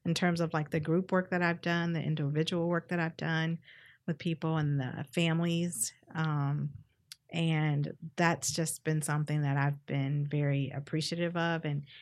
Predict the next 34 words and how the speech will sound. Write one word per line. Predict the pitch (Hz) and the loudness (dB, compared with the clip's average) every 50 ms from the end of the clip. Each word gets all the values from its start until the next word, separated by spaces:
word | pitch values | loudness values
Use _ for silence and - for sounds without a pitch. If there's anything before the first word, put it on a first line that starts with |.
| - _ | -14 _
it | - 196 185 | -2 0 2
kinda | 208 196 185 175 160 | 4 6 6 6 4
keeps | - - 165 - - - | 2 -2 -4 -4 -2 -2
me | 151 147 | -2 -2
coming | - 143 147 147 151 | 0 0 0 0 0
back. | 147 - - 151 - - | -2 -2 -4 -4 -2 -2
I've | 147 147 160 | -2 -2 0
been | - 160 151 151 | 0 0 0 2
allowed | 147 147 147 143 143 143 143 139 | 0 0 0 2 2 0 0 -2
to, | - - 123 | -4 -6 -6
like, | 139 - 131 135 139 - - | -4 -4 -4 -6 -6 -6 -4
you | 151 135 | -4 -4
know, | 135 - - - 151 - _ - - - _ _ _ _ | -4 -6 -8 -8 -10 -12 _ -20 -20 -20 _ _ _ _
um, | - 156 151 147 151 151 151 | -2 0 0 2 0 -2 -4
grow | - - 170 170 160 156 156 156 156 151 156 160 - - _ - - | -2 0 2 2 4 4 4 2 2 0 0 -2 -4 -8 _ -4 -2
and | 160 156 151 | 0 2 2
just | 160 160 160 - - | 2 2 2 0 0
seeing | 233 233 233 226 185 - | 2 2 2 2 2 2
other | 202 202 208 208 | 2 2 2 0
people, | 202 - - - 180 190 | 0 -2 -4 -2 -2 0
really, | 190 226 262 269 262 254 247 240 - - - - - - - - - _ | 4 6 6 6 6 4 2 2 -2 -10 -18 -18 -18 -18 -18 -20 -10 _
that | - 175 202 180 185 190 175 175 - - - | 4 6 6 6 6 4 2 0 -2 0 4
being | 220 220 226 226 214 | 6 6 8 8 6
long-term | 214 208 208 208 202 - 208 196 190 | 6 6 6 4 4 4 2 2 4
too, | 185 - 214 202 196 190 - | 2 4 4 6 6 6 4
and | - 175 165 - | 4 2 2 2
seeing | - - 196 190 196 196 190 180 | 2 2 4 6 6 6 4 4
a | - - | 2 -2
client | - - - 180 180 180 180 180 180 180 180 - - _ _ _ _ _ - | -4 0 2 4 6 6 6 6 6 6 4 2 0 _ _ _ _ _ -2
and, | 185 185 185 185 - - | 2 4 4 4 4 4
or | 180 185 185 | 6 6 8
the | 185 185 | 8 6
family, | - - 185 180 180 175 170 170 165 160 160 160 156 156 156 151 - | 2 2 4 4 6 6 4 4 4 4 4 2 2 2 0 0 0
like, | 151 151 156 - | -2 -2 -2 -4